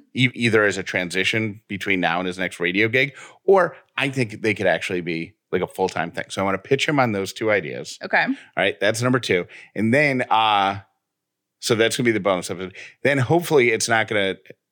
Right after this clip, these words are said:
Speaker 1: I think some weather app said there's supposed to be six inches of rain in Atlanta this
Speaker 2: Yeah.
Speaker 1: week.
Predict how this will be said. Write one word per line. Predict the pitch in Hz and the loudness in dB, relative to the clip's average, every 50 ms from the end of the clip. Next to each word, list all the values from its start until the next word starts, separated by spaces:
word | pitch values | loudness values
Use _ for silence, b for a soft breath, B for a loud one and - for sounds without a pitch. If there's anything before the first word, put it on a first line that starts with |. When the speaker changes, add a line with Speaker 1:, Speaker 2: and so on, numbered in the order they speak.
| _ - | _ -6
Speaker 1:
I | 113 | -2
think | 110 156 151 139 - - b b b b b b _ _ _ _ _ - | 0 0 0 0 -2 -12 b b b b b b _ _ _ _ _ -6
some | - - 131 135 131 | 0 0 2 2 4
weather | 110 104 101 113 120 123 | 4 4 4 4 4 4
app | 120 123 127 - | 4 2 0 0
said | - 117 107 98 | -2 -2 0 0
there's | 98 87 - | 0 -2 -2
supposed | - 104 95 | -4 -4 -6
to | - 87 | -6 -6
be | |
six | - - - - - - 110 - - | -10 -8 -6 -4 -2 -2 -4 -2 -2
inches | 123 101 95 101 95 95 | -4 -2 -2 -4 -6 -6
of | 92 78 85 | -6 -2 -2
rain | 87 85 87 95 104 | 0 0 0 -2 -2
in | 104 90 | -2 -4
Atlanta | 73 53 78 78 76 82 98 | -6 -6 -6 -6 -4 -4 -2
this | 101 110 113 113 | 0 0 0 2
Speaker 2:
Yeah. | - 113 117 - 170 170 | 2 2 2 2 0 -4
Speaker 1:
week. | 170 | -8